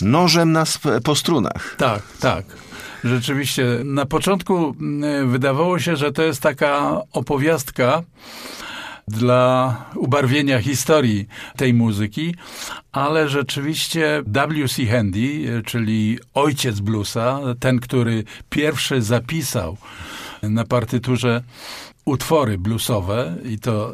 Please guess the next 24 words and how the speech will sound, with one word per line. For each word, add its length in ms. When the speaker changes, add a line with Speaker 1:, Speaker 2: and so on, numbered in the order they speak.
Speaker 2:
jego 420
kompozycji, 800
on 240
zetknął 540
się 180
sam 300
jako 560
wykształcony 920
muzyk, 680
kompozytor 880
z 320
nowym 400
rodzajem 460
muzyki 500
na 140
takiej 440
stacyjce 840
Tutwiler. 800
No 80
i 100
tam 200
usłyszał 460
rzeczywiście 640
takiego 600